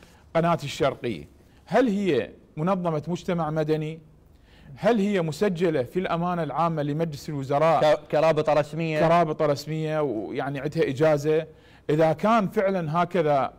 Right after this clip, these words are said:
Speaker 1: توجد رابطة، فإحنا أبواب مؤسسة الشهداء مفتوحة لهذه الرابطة ومفتوحة لكل الوسائل الإعلام.
Speaker 2: زين.
Speaker 1: يأتون إلى مؤسسة الشهداء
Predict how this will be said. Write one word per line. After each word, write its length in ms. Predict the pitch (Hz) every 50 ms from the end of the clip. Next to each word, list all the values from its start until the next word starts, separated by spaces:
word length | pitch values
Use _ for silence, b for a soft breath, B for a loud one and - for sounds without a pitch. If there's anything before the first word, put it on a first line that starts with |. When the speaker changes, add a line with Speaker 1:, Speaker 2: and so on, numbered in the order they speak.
| - -
Speaker 1:
توجد 320 | - 180 170 160 160 143
رابطة، 540 | 151 156 175 180 175 185 185 196 226 269 - - b b b b b b b -
فإحنا 420 | - 196 208 175 175 170 - -
أبواب 420 | 131 131 139 165 185 170 139 127
مؤسسة 440 | 123 123 147 165 - - 151 - -
الشهداء 540 | 151 - - 147 139 135 131 151 160 - 107
مفتوحة 460 | 131 131 - - - 190 196 - 208
لهذه 360 | 196 190 185 185 190 180 180 185
الرابطة 560 | 185 175 180 185 185 175 180 - 220 226 233
ومفتوحة 520 | 226 220 202 190 156 - - 269 240 240
لكل 320 | 240 233 240 - 320 262 220
الوسائل 460 | 185 165 151 143 - 165 151 - 139
الإعلام. 420 | 139 143 135 139 160 175 208 254
Speaker 2:
زين. 180 | 117 117 104 90 b b b b b b b b
Speaker 1:
يأتون 480 | b - 165 - 120 - 185 190 175 135
إلى 300 | - - 156 175 185 190
مؤسسة 440 | 185 - - 170 - 202 175 - -
الشهداء 680 | 175 - - 190 180 175 165 202 214 240 254 240 -